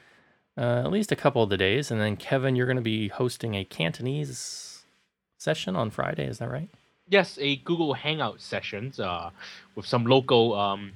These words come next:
Speaker 2: web series creators, uh, I
Speaker 1: All right,
Speaker 2: believe.
Speaker 1: so
Speaker 2: Um, yeah.
Speaker 1: if you're on the Google and you're speaking the Cantonese, uh, check it out. And they're having some other sessions in English and stuff with, I think, some Canadian groups and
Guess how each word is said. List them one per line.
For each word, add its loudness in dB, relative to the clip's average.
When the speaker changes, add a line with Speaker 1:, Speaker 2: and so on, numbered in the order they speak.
Speaker 2:
web 0
series -2
creators, -6
uh, -18
I -16
Speaker 1:
All -8
right, -6
Speaker 2:
believe. -10
Speaker 1:
so -2
Speaker 2:
Um, 0
yeah. -18
Speaker 1:
if -10
you're 4
on 4
the 2
Google 6
and 2
you're 0
speaking -4
the -2
Cantonese, -2
uh, -4
check -6
it -6
out. -6
And -2
they're 6
having 2
some 0
other 2
sessions -8
in -6
English -8
and -12
stuff -12
with, -12
I -10
think, -14
some -12
Canadian -8
groups -10
and -6